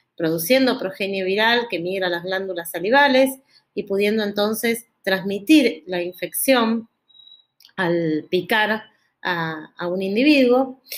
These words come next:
Y en otro ejemplo tenemos el caso del virus influenza, donde podemos observar cómo el ciclo zoonótico es mucho más complejo, pudiendo participar un rango más amplio de hospedadores, incluyendo el cerdo, aves salvajes y aves domésticas.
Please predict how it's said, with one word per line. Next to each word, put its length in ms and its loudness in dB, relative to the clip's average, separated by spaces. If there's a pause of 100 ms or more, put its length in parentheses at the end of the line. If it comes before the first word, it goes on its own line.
(280)
Y 80 4
en 80 8
otro 220 4
ejemplo 400 2
tenemos 520 2
el 160 -10
caso 260 -4
del 100 -4
virus 320 -4
influenza, 720 2
donde 220 0
podemos 380 -10
observar 500 0
cómo 180 -4
el 60 -4
ciclo 380 -4
zoonótico 1000 0
es 120 -12
mucho 400 2
más 160 -4
complejo, 840 -2 (400)
pudiendo 340 6
participar 800 0
un 460 -6
rango 400 0
más 260 -2
amplio 440 0
de 40 -2
hospedadores, 840 -6
incluyendo 420 -6
el 60 -2
cerdo, 520 2
aves 220 -2
salvajes 720 0 (160)
y 120 -2
aves 260 -4
domésticas. 880 -20